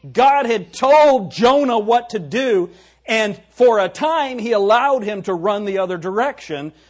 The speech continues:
but God wanted Jonah to do that. Would do what? Go to Nineveh. That's what God wanted him to do.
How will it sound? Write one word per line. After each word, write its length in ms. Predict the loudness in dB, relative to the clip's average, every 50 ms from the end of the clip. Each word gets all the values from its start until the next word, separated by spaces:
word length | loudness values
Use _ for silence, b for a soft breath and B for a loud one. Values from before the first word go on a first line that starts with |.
| b b b
but 220 | -6 -6 -6 -2
God 320 | 2 4 4 4 4 2 0
wanted 360 | -2 -2 -2 -2 -4 -6 -8
Jonah 460 | -2 -2 0 0 0 0 -2 -2 -4
to 160 | -2 -4 -4
do 320 | -4 -2 -2 0 0 0 0
that. 640 | 0 0 0 0 -4 -6 -10 -16 _ -20 -20 -20 _ _ _ _ _ _ _ _ _ _ _ _ _ _ _ _
Would 160 | -12 -10 -6
do 100 | -6 -6
what? 400 | -6 -8 -10 -12 _ _ _ -16
Go 220 | -10 -10 -10 -10 -10
to 100 | -12 -14
Nineveh. 380 | -14 -14 -16 -20 -20 _ _ _ _ _ _ _ _ _ _ _ _
That's 80 | -20 -20
what 80 | -14
God 180 | -10 -8 -8 -8
wanted 220 | -8 -12 -16 -16
him 80 | -16 -14
to 80 | -14 -12
do. 160 | -12 -12